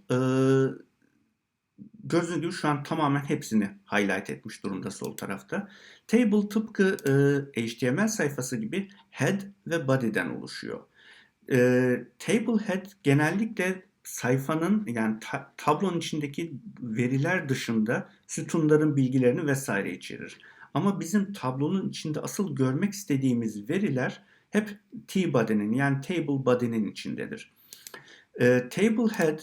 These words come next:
ve T body'de, e, satırlara bölünmüştür. Satırların içinde de sütunlar vardır. Dolayısıyla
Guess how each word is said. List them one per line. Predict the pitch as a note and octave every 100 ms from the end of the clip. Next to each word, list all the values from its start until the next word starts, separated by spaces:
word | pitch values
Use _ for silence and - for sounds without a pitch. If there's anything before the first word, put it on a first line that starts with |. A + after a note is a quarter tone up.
| -
ve | C3+ C#3
T | - A#3+ G3+
body'de, | D#3+ B2 A2 D#3+ G#3 - _ -
e, | B2+ C3 C3+ B2+ -
satırlara | - B2+ A#2+ B2 A2 G#2+ G#2+ F#3 - - _ _ _
bölünmüştür. | E3+ F3+ G3 G3 G3+ A3 A3 - _
Satırların | - - C#3 C#3 E3 E3+ F#3 C4
içinde | A#3+ - E3+ D#3+ D3
de | A3
sütunlar | - D3 - D#3 C#3+ A#2+
vardır. | F#2+ D#2 - - - - - -
Dolayısıyla | D3 E3+ G#3+ A#3+ G3